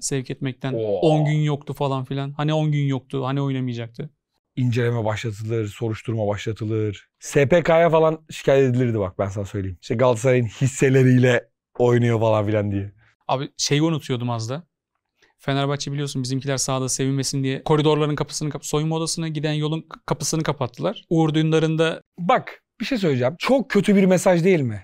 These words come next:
Speaker 2: Biz bu sezonun kepenklerini indirdik.
Speaker 1: Direkt manşeti veriyorsun.
Speaker 2: Manşeti veriyorsun. Bak, Fotomaç mesela nasıl değerlendiremedi bu işi anlamadım. Fenerbahçe kepenkleri indirdi.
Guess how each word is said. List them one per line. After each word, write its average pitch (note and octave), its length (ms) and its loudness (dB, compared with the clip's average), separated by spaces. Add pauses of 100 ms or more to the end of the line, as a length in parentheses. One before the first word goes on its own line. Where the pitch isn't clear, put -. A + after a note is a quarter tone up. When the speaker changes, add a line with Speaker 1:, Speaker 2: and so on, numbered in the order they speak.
(100)
Speaker 2:
Biz G3+ 220 2
bu G#3+ 80 0
sezonun F#3 360 2
kepenklerini F#3 720 4
indirdik. E3+ 640 2
Speaker 1:
Direkt G#3 200 0
manşeti G#3 400 0
veriyorsun. A3 360 -6 (120)
Speaker 2:
Manşeti F3 380 2
veriyorsun. D3 360 2
Bak, E3+ 240 4
Fotomaç G#3 480 0
mesela G#3 280 4
nasıl G3 220 -2
değerlendiremedi C#3+ 640 4
bu C3+ 60 0
işi C3+ 180 -4 (140)
anlamadım. A2+ 540 -2
Fenerbahçe E3+ 420 2
kepenkleri D#3 520 2
indirdi. C#3 400 2